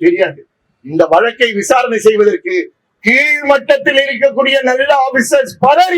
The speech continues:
இருக்கிறார்கள். வேற மாவட்டத்திலிருந்து போட்டீங்கன்னா என்றால் எவ்வளவு காசு கொடுத்தாலும் அந்த சூட்கேஸை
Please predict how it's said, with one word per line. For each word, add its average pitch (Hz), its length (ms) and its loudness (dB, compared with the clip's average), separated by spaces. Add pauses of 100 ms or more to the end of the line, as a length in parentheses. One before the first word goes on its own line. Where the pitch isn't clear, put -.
இருக்கிறார்கள். 247 600 0 (440)
வேற 233 140 4 (140)
மாவட்டத்திலிருந்து 262 720 2
போட்டீங்கன்னா 220 440 -2 (100)
என்றால் 190 300 -2 (340)
எவ்வளவு 254 340 0
காசு 262 300 0
கொடுத்தாலும் 269 360 0
அந்த 240 200 -2
சூட்கேஸை 269 400 0